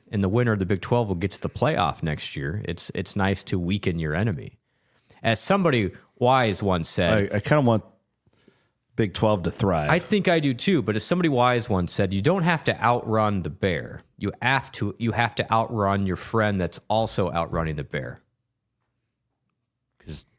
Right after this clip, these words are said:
Speaker 1: then the bear would eat the friend.
Speaker 2: Yeah. Yep. Yep.
Speaker 1: Um,
Speaker 2: so in this case, the friend is being annihilated.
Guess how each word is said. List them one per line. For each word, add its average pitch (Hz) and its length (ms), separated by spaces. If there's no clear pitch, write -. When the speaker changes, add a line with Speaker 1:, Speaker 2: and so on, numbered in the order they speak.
Speaker 1:
then 80 180
the 71 60
bear 78 280
would 76 120
eat 76 160
the - 60
friend. 73 440
Speaker 2:
Yeah. 90 280
Yep. 95 200
Yep. 101 100
Speaker 1:
Um, 76 460
Speaker 2:
so 107 220
in 104 80
this 110 160
case, 101 300
the 95 80
friend 98 320
is 90 100
being 87 220
annihilated. 78 560